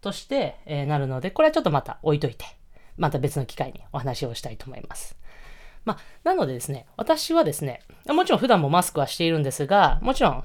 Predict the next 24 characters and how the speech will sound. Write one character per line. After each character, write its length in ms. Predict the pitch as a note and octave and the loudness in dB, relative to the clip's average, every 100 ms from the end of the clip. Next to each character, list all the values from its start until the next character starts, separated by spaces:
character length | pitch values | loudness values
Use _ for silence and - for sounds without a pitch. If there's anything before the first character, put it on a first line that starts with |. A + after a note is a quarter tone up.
| - | -4
家 180 | E3+ E3+ | 2 4
の 80 | E3+ | 4
中 220 | F3 C#3+ | 2 0
で 80 | B2 | -2
は 100 | A#2+ | -2
外 320 | D3+ C#3+ C3+ | -2 0 -4
し 140 | - | -4
て 120 | - | -4
て 100 | B2 | -4
で 100 | B2+ | -6
す 140 | C3+ - | -10 -12
ね、 240 | B2 - - - - - | -12 -14 -20 -20 -20 -4
あ 100 | C#4+ | -2
と 100 | D4+ | 2
は 100 | F3+ | 2
で 60 | C#3 | 2
す 100 | C3 | -4
ね、 260 | A#2+ - - | -10 -14 -2
寝 140 | E3 | 2
る 140 | C4+ G4+ | 2 2
時 260 | A4+ - | 2 2
に 100 | F3 | -2
実 240 | B2 C3 D3 | -2 -4 -4
は 180 | A#2+ | -4